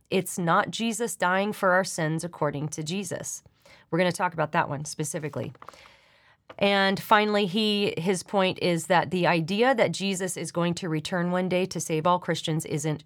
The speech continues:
true. Either he isn't coming or he already has. Now, I just wanna make a general statement about some of these. Um, first of all, I just commend this father and this son for keeping their relationship going.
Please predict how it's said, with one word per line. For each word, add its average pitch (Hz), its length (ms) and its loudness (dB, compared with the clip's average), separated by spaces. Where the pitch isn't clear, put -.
true. 131 340 -6
Either 214 280 2
he 190 160 0
isn't 180 260 -2
coming 147 400 -4
or 156 140 -2
he 165 180 -4
already 143 500 -4
has. 127 400 -4
Now, 277 100 6
I 294 80 4
just 415 160 -4
wanna 466 160 2
make 180 160 2
a 226 60 4
general 214 480 2
statement 165 440 -2
about 160 420 4
some 196 300 -2
of 170 180 0
these. 147 460 -4
Um, 160 320 2
first - 280 0
of 240 120 -8
all, 160 260 0
I 247 60 0
just 320 200 -2
commend 185 400 2
this 180 220 0
father 165 500 2
and 311 300 4
this 156 160 2
son 143 420 -4
for - 160 2
keeping 254 360 0
their 190 140 2
relationship 180 680 0
going. 156 480 0